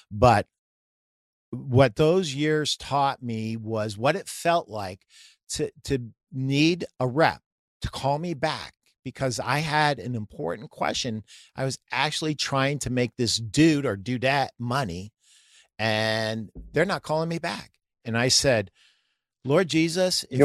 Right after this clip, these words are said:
Speaker 2: know
Speaker 1: you ever give me the opportunity to be a rep, I will always call my dealers back." I can't believe
Speaker 2: Well, Pete,
Speaker 1: they're
Speaker 2: Pete, maybe more reps need to spend some more time in retail.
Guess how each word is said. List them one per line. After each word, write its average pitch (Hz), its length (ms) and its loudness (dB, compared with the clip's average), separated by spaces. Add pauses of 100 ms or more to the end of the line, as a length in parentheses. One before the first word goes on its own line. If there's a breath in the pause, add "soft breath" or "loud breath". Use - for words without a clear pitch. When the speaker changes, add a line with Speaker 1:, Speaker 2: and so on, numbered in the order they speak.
Speaker 2:
know - 60 4
Speaker 1:
you 180 140 -2 (120)
ever 196 480 2 (100)
give 147 400 -4
me 147 600 -4 (540)
the 113 160 2
opportunity 147 760 0
to 127 100 -6
be 135 220 0
a 127 100 0
rep, 95 400 0 (840)
I 143 160 4
will 123 380 -2 (220)
always 151 340 8
call 95 220 -6
my 92 140 -8
dealers 71 420 -14
back." - 320 -16 (540)
I 127 120 -6 (320)
can't 175 300 -6
believe 131 600 -2
Speaker 2:
Well, 117 220 10
Pete, 143 400 8
Speaker 1:
they're 135 300 0 (160)
Speaker 2:
Pete, 139 260 6
maybe 147 440 8
more 135 340 10
reps 123 420 8
need 113 220 0
to 104 80 4
spend 107 440 -2
some 107 160 -4
more 104 260 0
time 95 320 0
in 87 100 -2
retail. 90 560 -2